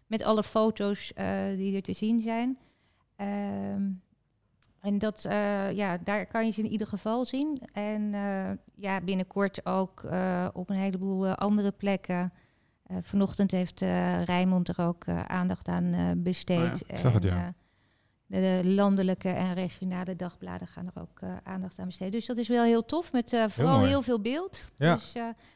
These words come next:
Speaker 1: en dat is dan ook weer heel tof voor al die fotografen, maar ook voor die zangers. Want er zijn echt een aantal met, eh, debuutsingles of net een nieuw nummer uit. Of, eh, er zijn, ook daar hebben we echt, eh,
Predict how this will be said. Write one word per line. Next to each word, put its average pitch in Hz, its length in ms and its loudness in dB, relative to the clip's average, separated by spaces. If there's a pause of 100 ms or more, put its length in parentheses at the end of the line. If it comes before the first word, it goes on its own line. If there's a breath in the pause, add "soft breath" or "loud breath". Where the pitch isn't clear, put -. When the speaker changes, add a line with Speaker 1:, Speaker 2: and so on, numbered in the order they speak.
Speaker 1:
en 240 100 2
dat 311 140 6
is 311 100 0
dan 247 140 2
ook 277 180 0
weer 269 120 2
heel 254 200 4
tof 247 180 -4
voor - 160 -6
al 220 120 0
die 208 100 -4
fotografen, 214 600 -6
maar 208 120 -4
ook - 160 -2
voor - 140 -6
die 202 100 -2
zangers. 220 360 -4
Want 202 120 -10
er 208 60 -10
zijn 214 180 -6
echt - 260 -8 (460)
een 196 100 -2
aantal 202 240 0
met, 190 300 -2
eh, 202 120 -2
debuutsingles 196 920 0
of 190 160 -2
net 208 180 4
een 226 60 8
nieuw 240 120 10
nummer 220 280 8
uit. 202 520 4
Of, 185 440 -2
eh, 190 360 -2
er 196 80 -4
zijn, 208 320 -2
ook 202 200 0
daar 220 260 2
hebben 208 220 -6
we 208 100 -8
echt, - 280 -10
eh, 208 100 -2